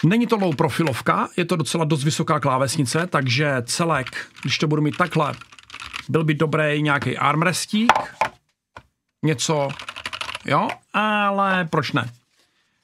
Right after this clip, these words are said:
První věc, jak může fungovat skořepina, je samozřejmě kryt, nepráší se mi do ní, hotovo.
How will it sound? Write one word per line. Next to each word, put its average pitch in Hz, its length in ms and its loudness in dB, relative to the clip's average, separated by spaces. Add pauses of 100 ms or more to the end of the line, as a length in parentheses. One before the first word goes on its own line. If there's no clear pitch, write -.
První 196 240 2
věc, 196 160 0
jak 190 100 -2 (220)
může 180 280 2
fungovat 165 360 0
skořepina, 165 600 0
je 151 100 0
samozřejmě 135 460 0
kryt, 190 400 -2 (420)
nepráší 139 480 2
se 147 120 -2
mi 139 120 0
do 135 100 0
ní, 131 180 0
hotovo. - 400 0